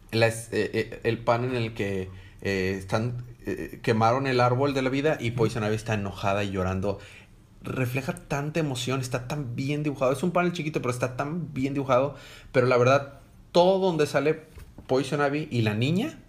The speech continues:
es hermoso el arte. Pero por mucho te puedo decir que es el mejor arte de toda la semana. Así, de mis libros míos y tuyos, si lo pudieras ver. Pero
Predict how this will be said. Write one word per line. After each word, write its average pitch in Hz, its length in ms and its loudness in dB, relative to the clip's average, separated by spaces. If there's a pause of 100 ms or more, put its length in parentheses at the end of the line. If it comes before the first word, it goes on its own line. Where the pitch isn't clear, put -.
(280)
es - 140 -8
hermoso 107 680 -4
el 90 80 -4
arte. - 260 -14
Pero 131 320 4 (320)
por 160 200 8
mucho 190 380 2
te 175 60 -2
puedo 160 140 0
decir 170 120 -4
que 165 80 -2
es 151 60 -4
el 143 80 -4
mejor 127 220 0
arte 123 260 2
de 120 60 0
toda 123 240 2
la 120 80 2
semana. 92 360 -4 (500)
Así, 120 560 2
de 113 360 0
mis 131 220 4
libros 160 320 2 (100)
míos 143 280 0
y 135 40 -10
tuyos, 123 300 0
si 107 100 -6
lo 101 140 -2
pudieras 113 340 2
ver. 90 140 -4 (1200)
Pero 170 360 4